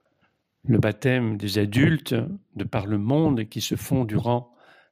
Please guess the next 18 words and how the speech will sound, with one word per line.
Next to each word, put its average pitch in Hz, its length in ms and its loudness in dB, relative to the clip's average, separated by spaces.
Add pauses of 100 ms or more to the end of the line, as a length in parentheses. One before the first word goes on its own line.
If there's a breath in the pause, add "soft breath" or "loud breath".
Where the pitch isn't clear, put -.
la, 113 320 -4
la 113 200 -2
nuit 117 180 4
de 110 120 2
Pâques 143 420 -2
ou 107 80 -2
à 101 80 -2
l'aurore 117 760 0 (1120)
de, - 500 2
du 104 200 0
jour 175 220 4
de 120 120 2
Pâques 156 560 -4 (540)
montre 127 460 4
bien 113 500 -2 (840)
que - 500 4 (960)
le 165 460 2
Seigneur, 123 760 0